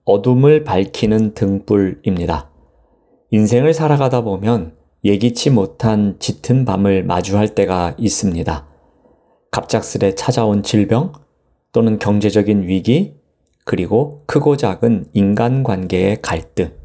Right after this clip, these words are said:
또는 미래에 대한 막막함 때문에 마치 사방이 꽉 막힌 것 같은, 흑암 속에 살아가는 것 같은 순간이 있습니다.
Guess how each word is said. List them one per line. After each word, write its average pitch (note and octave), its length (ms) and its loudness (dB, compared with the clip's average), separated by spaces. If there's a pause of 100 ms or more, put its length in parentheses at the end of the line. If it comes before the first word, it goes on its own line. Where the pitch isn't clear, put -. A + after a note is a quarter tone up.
(760)
또는 D3+ 360 0 (340)
미래에 G#2+ 360 2
대한 B2 600 0
막막함 G2+ 800 -2
때문에 F2+ 500 -2 (580)
마치 F#2 320 -2
사방이 G#2+ 580 0
꽉 B2 220 -2 (100)
막힌 A2 440 0
것 - 200 -4
같은, F2 420 -6 (520)
흑암 E3 320 0
속에 A#2+ 560 0
살아가는 B2 640 0
것 G#2+ 200 -4
같은 - 440 0
순간이 G2 680 0
있습니다. D#2+ 600 -2